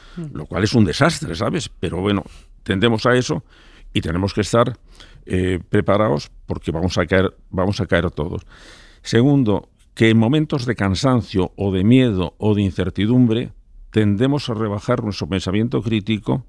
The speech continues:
Speaker 2: y
Speaker 1: Mm.
Speaker 2: fiarnos de la credulidad. Necesitamos confiar en alguien y eso tiene efectos políticos, mm, mm, eh, tremendos. Después una cosa que decía el Roto, eh, si quieres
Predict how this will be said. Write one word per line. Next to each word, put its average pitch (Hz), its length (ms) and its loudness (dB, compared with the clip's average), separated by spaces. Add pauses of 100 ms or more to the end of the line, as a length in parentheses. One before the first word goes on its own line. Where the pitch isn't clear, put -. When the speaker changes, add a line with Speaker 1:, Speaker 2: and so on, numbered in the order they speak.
(360)
Speaker 2:
y 117 140 4
Speaker 1:
Mm. - 20 2
Speaker 2:
fiarnos 127 540 2
de 113 100 4
la 104 100 4
credulidad. 101 600 0
Necesitamos 104 540 -2
confiar 123 520 2
en 123 120 4
alguien 85 400 0 (400)
y 90 180 -6
eso 90 180 0
tiene 101 400 0
efectos 78 440 -6
políticos, 92 800 -4
mm, 95 80 -6
mm, 82 580 -6 (100)
eh, - 260 -10 (340)
tremendos. 113 720 2 (720)
Después 147 280 0
una 151 140 2
cosa 151 220 -2
que 127 80 -2
decía 120 340 2
el 107 80 2
Roto, 107 480 -2 (720)
eh, 107 160 4
si 110 200 0
quieres 135 520 0